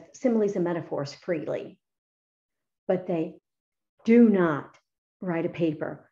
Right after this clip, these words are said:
that is two pages long without paragraph breaks, because they decide ahead of time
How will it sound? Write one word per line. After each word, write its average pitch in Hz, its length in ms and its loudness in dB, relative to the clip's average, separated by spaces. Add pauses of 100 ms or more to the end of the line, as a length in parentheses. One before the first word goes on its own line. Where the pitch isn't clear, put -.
(160)
that 151 100 -4
is 147 200 -4
two - 200 -6
pages 180 400 -2
long 143 380 -6 (100)
without 165 340 -4
paragraph 139 460 -6
breaks, 143 320 -12 (920)
because 185 420 0 (100)
they 180 260 2
decide 208 440 -4
ahead 233 440 -2
of 247 100 2
time 135 500 -10